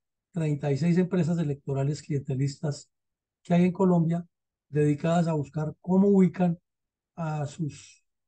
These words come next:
miembros en diferentes estrados, no pensando en el desarrollo y el futuro de Colombia, sino pensando en sus intereses particulares,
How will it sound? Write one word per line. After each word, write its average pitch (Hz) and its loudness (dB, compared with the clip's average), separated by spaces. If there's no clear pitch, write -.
miembros 175 4
en 160 0
diferentes 139 -4
estrados, 160 -2
no 175 2
pensando 165 -2
en 143 -2
el 131 -4
desarrollo 127 -4
y 151 -2
el 123 -8
futuro 151 -8
de 143 -4
Colombia, 180 0
sino 147 -4
pensando 147 -4
en 147 -4
sus 131 -10
intereses 135 -6
particulares, 135 -8